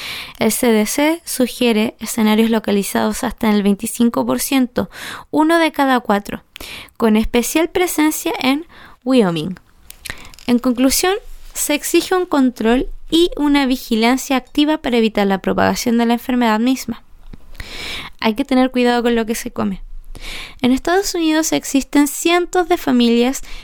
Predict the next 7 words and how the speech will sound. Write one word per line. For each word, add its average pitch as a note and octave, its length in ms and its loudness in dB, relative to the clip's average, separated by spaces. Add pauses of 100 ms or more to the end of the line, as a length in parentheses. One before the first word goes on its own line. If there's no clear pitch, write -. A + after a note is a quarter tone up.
(240)
que E4 200 0
cazan D4 600 0 (120)
y D#4+ 140 2
comen C4 600 2 (180)
carne G3 500 2
de A3 120 0
caza. A#3 520 -2